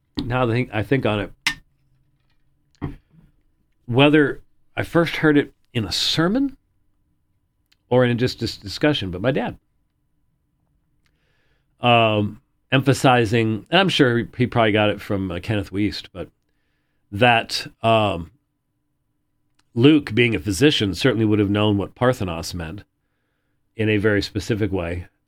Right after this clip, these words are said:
Uh, and this was in reference to defending the, um, virgin birth, which I haven't heard a lot about it this year, but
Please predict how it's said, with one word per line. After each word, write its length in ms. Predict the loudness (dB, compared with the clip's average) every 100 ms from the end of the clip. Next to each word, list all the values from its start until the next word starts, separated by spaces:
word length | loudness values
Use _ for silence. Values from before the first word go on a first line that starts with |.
| _
Uh, 180 | -16 -12 -2
and 80 |
this 140 | 0 2
was 140 | 0
in 80 | 2
reference 400 | 0 0 -4 -6
to 340 | -4 -4 -4 -14 _ -12
defending 420 | -2 0 0 -2
the, 260 | -2 -2
um, 300 | -4 -8 -12 -18 -4
virgin 340 | 0 0 0
birth, 300 | 0 0 0
which 240 | -6 -12 -14 _ _ _ _ -20 -20 _ _ _ _ _ _ _ 2
I 60 | 2
haven't 180 | 2
heard 260 | 2 4 4
a 60 | 4
lot 320 | 4 4 4
about 180 | 4 2
it 80 |
this 220 | 2 0 2
year, 160 | 2
but 160 | 0